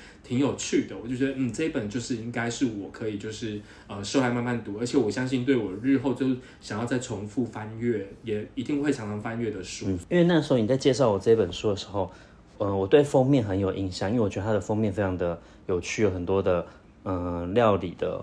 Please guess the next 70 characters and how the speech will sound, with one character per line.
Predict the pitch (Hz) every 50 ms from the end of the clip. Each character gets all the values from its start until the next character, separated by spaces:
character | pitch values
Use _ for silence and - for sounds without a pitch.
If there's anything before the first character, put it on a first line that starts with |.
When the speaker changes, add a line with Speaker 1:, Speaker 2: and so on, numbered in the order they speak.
| - -
Speaker 2:
画 | - - 120 101 92
面， | 87 92 95 95 90 85 82 - - - - - - - -
然 | 92 82
后 | 95 104 101 104 104
又 | 98 101
是 | 101 - 110 104
一 | 95
个 | 92 92
彩 | - - - 85 76
页 | 82 90 92 85
的。 | 90 90
不 | - 123
过 | 127 156 160
翻 | 143 151 139
进 | 135 139 143 131
去 | 123 135 127
之 | - 135
后 | 120
才 | - 113 98
发 | - 113 110
现 | 107 113 113 107
说， | 104 - 107 98
其 | - 101
实 | 98 - - 98 92 85 - - - - - - -
它 | - 131
是 | - -
只 | - - - 110
有 | 110 95 92
在 | - 117 110 107
有 | 101 95 87 82
出 | - - - 123
现 | 120 - 139 117 110 110
料 | 123 120 110 101
理 | 95 87
的 | 85 90 90 87 90 - - - - - - - - - - -
画 | 143 127 117
面 | 110 113 110 101
上 | 95 - 113 101
面 | 98 104 92
才 | - - 92
会 | 87 104 107 95 87
有， | 90 85 80 - - - - - - - -
呃， | - 101 95 90 85
色 | - - - 113 95
彩， | 90 - - - - - - - -
然 | - 104
后 | 110 117 117
其 | - - -
他 | - 117 117 110
像 | - 120 113
是 | 110 - 120
一 | 113 110
些 | 107 - 113 107 107 - - - - - -
日 | 135 127 107
常 | - - 90 87 87
对 | 90 110 104 98
话， | 92 95 104 95
或 | 90 107 113 101 92
者 | 90
是 | 90 101
说 | 95 - 104
他 | 90 104
们 | 101 95 90 87 87 - - - - - - - -
之 | - - 113
间 | 113 123 120 117
进 | 113 131 120 107
行 | 104 - - -
的 | 90 90
一 | 92 92
些 | 90 - - 101 98 95 92 95 95